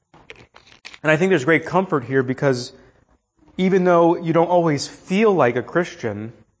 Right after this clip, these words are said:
even though you don't always act like a Christian, much less believe like a Christian,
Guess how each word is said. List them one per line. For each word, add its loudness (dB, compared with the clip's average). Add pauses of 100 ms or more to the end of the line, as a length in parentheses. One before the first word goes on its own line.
(500)
even -4
though 2
you 2
don't 2
always 0 (120)
act 0
like 0
a -2
Christian, -8
much -6
less 2
believe -4
like 0
a -2
Christian, -6